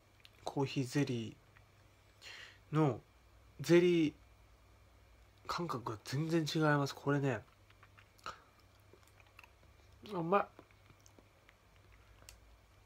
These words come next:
か-、固めにできてます。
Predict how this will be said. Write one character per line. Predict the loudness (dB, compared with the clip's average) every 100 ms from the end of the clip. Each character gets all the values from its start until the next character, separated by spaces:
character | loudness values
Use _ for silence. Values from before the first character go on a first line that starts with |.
| -20 -20 -14 -10
か-、 | -10 -12 -20 -20 -20 -20 -20 -20 -20 -20 -6
固 | 0 6 6
め | 6
に | 4
で | 2
き | 2
て | -6
ま | -8
す。 | -18